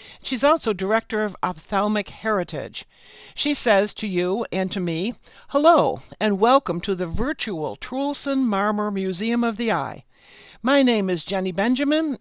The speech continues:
and I am director of the museum.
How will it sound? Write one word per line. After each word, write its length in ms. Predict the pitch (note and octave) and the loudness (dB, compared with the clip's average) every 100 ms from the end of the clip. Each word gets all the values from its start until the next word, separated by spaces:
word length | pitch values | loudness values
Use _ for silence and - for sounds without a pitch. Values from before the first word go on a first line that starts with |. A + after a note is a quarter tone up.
| - | -6
and 180 | F#3 - | -6 -4
I 200 | G#3 A#3+ | -2 -2
am 220 | A3+ F#3+ | -2 -4
director 560 | F3+ F3+ G3+ B3+ C#4+ C4+ | -4 -2 -2 -2 -6 -4
of 200 | - G#3 | -4 -2
the 80 | A3 | -2
museum. 680 | G#3+ G#3 F#3 F#3 D3 A#2+ | -2 0 0 -2 -4 -8